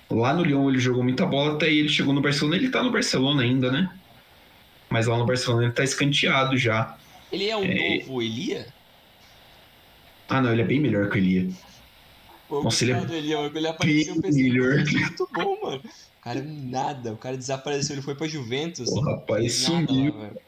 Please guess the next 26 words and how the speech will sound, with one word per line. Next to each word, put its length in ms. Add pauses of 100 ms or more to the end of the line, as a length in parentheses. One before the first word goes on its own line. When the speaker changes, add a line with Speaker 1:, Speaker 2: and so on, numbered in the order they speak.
(580)
Speaker 1:
O 80
rapaz 380
sumiu. 640
Eu 100
trombei 460
ele, 420
eu, 80
tipo, 220
eu 40
fiz 260
um, 400
eu 120
fiz 220
um 80
save 320
no 80
modo 280
carreira 440
com 200
o 40
Feyenoord, 640
acho 160
que 40
no 120
fifa 280
quinze, 640